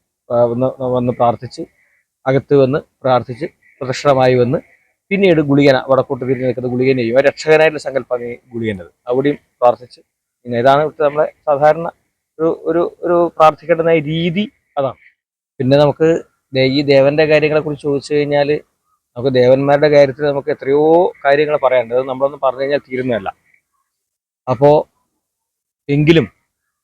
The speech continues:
ഈ ഇത്രയും ഒരു പ്രാധാന്യമുള്ളതും ഇത്രയും ദോഷവശങ്ങൾ ഞാൻ നേരത്തെ പറഞ്ഞല്ലോ. ഇന്നിനെ, ഇതിനെ പിന്നെ പ്രാധാന്യങ്ങൾ ചെയ്ത് കഴിഞ്ഞാൽ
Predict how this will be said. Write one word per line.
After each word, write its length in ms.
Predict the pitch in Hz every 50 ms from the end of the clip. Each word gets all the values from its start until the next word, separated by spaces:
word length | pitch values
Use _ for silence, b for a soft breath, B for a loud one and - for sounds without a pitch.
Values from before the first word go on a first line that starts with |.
| _ _ -
ഈ 220 | 139 151 165 175 185
ഇത്രയും 520 | - - - _ - 156 165 175 180 180
ഒരു 100 | 180 180 -
പ്രാധാന്യമുള്ളതും 880 | - 151 147 143 127 151 151 160 160 160 156 147 143 143 135 156 170 -
ഇത്രയും 420 | 135 - - 139 151 160 165 165
ദോഷവശങ്ങൾ 840 | 139 135 135 135 - 147 147 151 - - - 139 - 143 139 143 143
ഞാൻ 140 | 135 139 139
നേരത്തെ 180 | 139 131 -
പറഞ്ഞല്ലോ. 420 | 139 139 131 123 120 120 110 110 113
ഇന്നിനെ, 220 | 120 135 135 139
ഇതിനെ 280 | 143 143 135 135 139 135
പിന്നെ 260 | 127 123 123 131 127
പ്രാധാന്യങ്ങൾ 600 | 123 123 123 123 123 135 131 127 135 131 131 135
ചെയ്ത് 420 | 147 - - _ 135 131 131 135 131
കഴിഞ്ഞാൽ 400 | 127 127 127 127 127 127 -